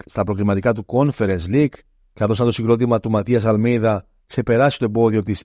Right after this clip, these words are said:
Ίντερ Τεσκάλδες, θα βρει μπροστά του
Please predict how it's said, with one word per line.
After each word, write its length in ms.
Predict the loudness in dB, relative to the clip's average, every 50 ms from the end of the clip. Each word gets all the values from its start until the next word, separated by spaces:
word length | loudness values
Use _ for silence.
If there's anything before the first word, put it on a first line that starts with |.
| _ -4
Ίντερ 420 | -2 -2 0 2 2 2 2 2 -2 -8 _ -4
Τεσκάλδες, 880 | -2 -2 -2 -2 0 0 2 2 2 2 2 2 2 0 -2 -10 -16 _ _ _ _ -4
θα 120 | -4 0
βρει 120 | 2 2
μπροστά 420 | 2 2 0 0 2 2 2 2 2
του 280 | 2 0 0 0 -2